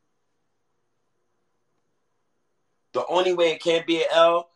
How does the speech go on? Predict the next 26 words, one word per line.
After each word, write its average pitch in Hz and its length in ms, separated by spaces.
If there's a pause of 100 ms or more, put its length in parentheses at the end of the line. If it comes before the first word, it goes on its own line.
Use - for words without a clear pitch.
(120)
is 131 120
if 131 160
Obi 147 260
Toppin 143 300
was 135 140
playing 127 300 (180)
twenty-five 151 480
minutes 143 200
per 139 120
game 143 240
behind 139 240
Julius 139 260
Randle. 135 540
Oh, 165 120
oops. - 280 (280)
Look 127 160
at 143 60
our 135 140
coach, - 480
Tom 127 260
Thibodeau. 107 400 (400)
He 151 140
ain't 123 200
doing 110 200
that 98 180
shit. 98 300